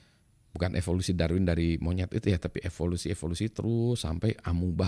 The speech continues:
kali ya. Satu sel gitu. Nah, sampai mungkin asam amino gitu yang, yang me-, ini kan basis dari D N A gitu ya.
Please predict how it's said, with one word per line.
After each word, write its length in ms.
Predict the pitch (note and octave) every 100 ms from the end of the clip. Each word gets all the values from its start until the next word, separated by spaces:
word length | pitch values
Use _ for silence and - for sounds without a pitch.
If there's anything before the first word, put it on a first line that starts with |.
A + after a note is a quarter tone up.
| -
kali 320 | D#2 D#2 D2+
ya. 20 | G2 - - - - -
Satu 320 | E2+ - F#2+
sel 400 | A2 A2 F#2 E2
gitu. 160 | D2+
Nah, 160 | D#2 D#2 - - _
sampai 340 | - D#2+ F2+ G#2
mungkin 220 | F2+ G#2
asam 240 | G2+ F2 E2+
amino 480 | F2+ F#2+ G2 A#2+ F#2+
gitu 160 | F2
yang, 100 | F2 -
yang 140 | E2+ E2+
me-, 280 | E2+ E2+ -
ini 240 | F2+ F2+ E2+
kan 100 | F#2+ D#2+ F2
basis 400 | - E2 - -
dari 260 | D#2+ D#2+ F2 - - - _
D 240 | - G#2 -
N 160 | -
A 80 | -
gitu 320 | A#2 F2+ F2
ya. 160 | -